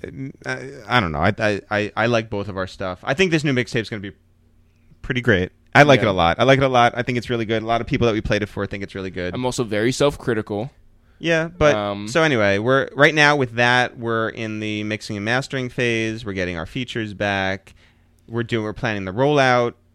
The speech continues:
Speaker 2: So that's a lot of work. And then we even, we came up with a book idea recently.
Speaker 1: Yeah, our, we, we sent it to our management. We were just like, "Hey, like, here's a funny book idea that we should do." Not a funny book idea,
Speaker 2: No,
Speaker 1: but here's
Speaker 2: it's,
Speaker 1: a
Speaker 2: it's
Speaker 1: book
Speaker 2: a
Speaker 1: idea.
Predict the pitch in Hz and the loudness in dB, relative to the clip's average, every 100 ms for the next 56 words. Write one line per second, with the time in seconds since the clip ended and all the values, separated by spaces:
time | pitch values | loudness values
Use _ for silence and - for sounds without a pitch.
0 | _ - 120 131 139 147 135 135 123 123 | _ -10 0 2 2 0 0 0 -2 -4
1 | 123 - - 117 123 127 - - - 190 | -4 -10 -8 -6 -4 -4 -8 -8 0 4
2 | 247 196 143 185 190 180 147 123 113 131 | 6 6 4 4 6 4 4 2 2 4
3 | 147 143 147 143 143 - 143 143 147 147 | 6 4 2 0 -2 -4 -6 -4 -2 0
4 | 127 113 127 139 151 - 151 135 156 147 | 2 2 0 -2 -4 -6 -4 0 0 2
5 | 147 127 143 135 127 139 165 202 330 415 | 0 2 0 0 -2 -2 -2 -2 0 0
6 | 359 269 262 277 330 339 269 269 226 226 | 4 4 2 -4 -4 2 2 2 2 4
7 | 226 208 214 208 196 196 170 175 160 135 | 4 2 2 2 2 -2 -2 2 2 2
8 | 123 104 92 87 90 208 147 175 156 175 | 0 -2 -6 -6 2 6 8 8 6 6
9 | 220 190 | 8 8